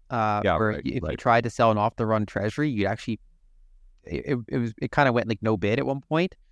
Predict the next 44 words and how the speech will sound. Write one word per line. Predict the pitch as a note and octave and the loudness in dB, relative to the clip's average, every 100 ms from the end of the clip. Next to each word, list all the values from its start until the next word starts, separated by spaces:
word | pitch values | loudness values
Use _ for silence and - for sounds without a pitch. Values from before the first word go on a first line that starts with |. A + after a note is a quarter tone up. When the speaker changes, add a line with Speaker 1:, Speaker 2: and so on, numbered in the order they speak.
| _ | _
Speaker 2:
Right, | F2+ E2+ | -4 2
Speaker 1:
Uh, | A#2 | 2
you'd | A2+ C3 | 2 -6
Speaker 2:
right. | |
Speaker 1:
see | - C#3+ | -2 0
that | B2+ A#2+ | 2 2
during | B2 A#2 | 2 0
the | G#2 | 0
gilt, | - A2 B2+ _ - | 0 0 0 _ -4
um, | A#2 G#2+ G#2+ G#2 - - | 0 2 0 -6 -10 -16
crisis | - A2+ A2 A2+ - | 2 2 2 -6 2
last | G#2 G#2 D#3 | 2 2 2
year. | D#3 | 4
You'd | C3+ A2 | 4 0
see | - B2 | 2 2
it | A2 | 4
during | A#2 G#2 | 2 2
the | G2 - | -2 -2
twenty | B2 A2+ | 2 2
nineteen | G#2 - G#2+ | 2 -2 -2
repo | G#2 A#2+ B2 A#2 | -2 0 0 0
spike. | - A2+ - | 2 2 2
So | B2 | 0
there | A#2 | 4
are | C#3+ D#3+ | 4 2
times | - B2+ A#2+ A2+ | 2 2 2 -2
of | G2+ | -10
tight | - A#3 - | -2 -2 -2
liquidity | - D#3+ D3 F2+ G#2+ _ - _ - - | -4 0 2 0 -6 _ -20 _ -20 -6
where | A#2+ A2+ | 2 4
it | A#2+ | 4
actually | B2 - A#2 | 2 0 0
is | C3 A#2 | 0 0
hard | F#2 - B2+ B2+ | -6 2 4 4
to | A2 | 0
sell | - C3 A#2 | 0 4 4
what | A2 | 0
should | - B2 | -4 2
otherwise | B2 A2+ G#2+ G#2+ - | 2 4 2 0 0
be | A2+ G#2 | 0 2
a | |
liquid | G2+ A2 - | 0 -2 -2
asset. | F#2+ A2 - E2 - - _ _ _ _ - | -2 -2 -2 -6 -6 -10 _ _ _ _ -2
Um, | B2+ A#2 A2+ A2 A2 | 2 4 2 0 -4